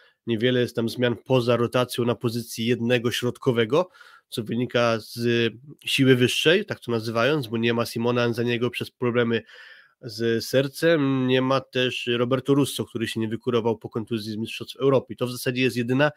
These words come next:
wymuszona kombinacja w składzie De Giorgiego, a po pierwszym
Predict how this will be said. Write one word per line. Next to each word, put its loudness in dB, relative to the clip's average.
wymuszona 0
kombinacja 0
w -8
składzie 0
De -2
Giorgiego, 0
a 2
po 2
pierwszym -2